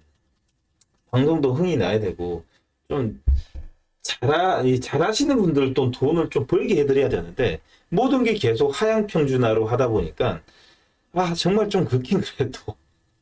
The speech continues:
<laughs> 여러분들이 여기 앉아가지고 경영해 보실래요? 반대 입장 바꿔가지고 참 그렇거든요. 좀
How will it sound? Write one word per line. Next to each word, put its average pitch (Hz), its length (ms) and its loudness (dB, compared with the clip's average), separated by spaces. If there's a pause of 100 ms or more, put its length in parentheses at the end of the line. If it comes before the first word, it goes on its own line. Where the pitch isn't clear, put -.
<laughs> - 640 -20
여러분들이 190 420 2
여기 175 160 2
앉아가지고 139 460 0
경영해 131 420 2
보실래요? 117 580 0 (1800)
반대 131 240 0
입장 151 300 0
바꿔가지고 104 760 0 (1040)
참 - 240 -8
그렇거든요. 92 680 -4
좀 98 300 -10